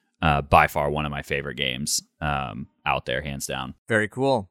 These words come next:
Speaker 2: And Animal Crossing, a game where you have to have a fictional mortgage, exactly what I want to do in my spare time.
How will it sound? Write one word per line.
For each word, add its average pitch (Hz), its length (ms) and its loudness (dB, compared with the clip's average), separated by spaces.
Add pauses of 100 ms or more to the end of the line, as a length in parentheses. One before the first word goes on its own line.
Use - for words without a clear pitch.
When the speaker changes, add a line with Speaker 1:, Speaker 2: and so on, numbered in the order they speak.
Speaker 2:
And 123 140 6
Animal 147 320 8
Crossing, 104 600 0
a 123 120 -6
game 135 300 2
where 139 120 4
you 131 140 0
have 131 140 6
to 131 100 2
have 127 140 2
a 123 60 -2
fictional 135 460 0
mortgage, 127 600 2
exactly 123 640 4
what 120 140 4
I 117 120 8
want 120 220 4
to 123 80 -2
do 123 280 0
in 117 80 0
my 113 140 2
spare 110 340 0
time. 113 460 2